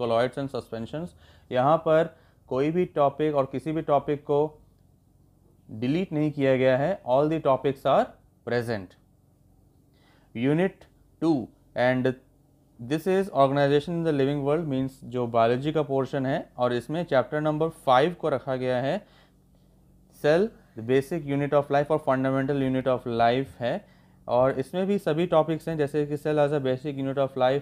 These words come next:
prokaryotic, eukaryotic cells, multicellular organisms, cell membrane, cell wall, cell organelles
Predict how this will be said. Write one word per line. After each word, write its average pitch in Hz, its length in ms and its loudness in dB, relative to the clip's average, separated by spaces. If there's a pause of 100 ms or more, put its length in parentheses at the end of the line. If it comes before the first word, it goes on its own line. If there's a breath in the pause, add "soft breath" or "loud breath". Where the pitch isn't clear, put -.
prokaryotic, 127 600 -2
eukaryotic 123 680 -4
cells, 139 320 -2
multicellular 131 560 -4
organisms, 120 600 -4 (460 soft breath)
cell 135 140 2
membrane, 135 440 0
cell 131 240 0
wall, 123 300 2 (100)
cell 131 200 0
organelles 123 480 -2